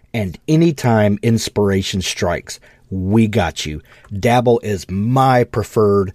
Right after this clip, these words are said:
writing tool, and I think it will be yours as well. Visit dabbwriter dot com for your free trial.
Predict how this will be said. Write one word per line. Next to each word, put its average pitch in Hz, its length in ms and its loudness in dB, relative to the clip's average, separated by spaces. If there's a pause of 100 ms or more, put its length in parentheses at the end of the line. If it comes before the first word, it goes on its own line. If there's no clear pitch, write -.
(260)
writing 92 480 -2
tool, 92 380 -2
and 90 140 -6
I 85 40 -4
think 107 300 -2
it 95 80 -4
will 95 160 2
be 85 140 -4
yours 87 420 -6
as 92 300 -6
well. 80 300 -6 (280)
Visit 156 420 4
dabbwriter 123 600 2
dot 107 240 0
com 101 260 0
for 98 180 -4
your 107 640 0
free 156 400 -2
trial. - 540 -6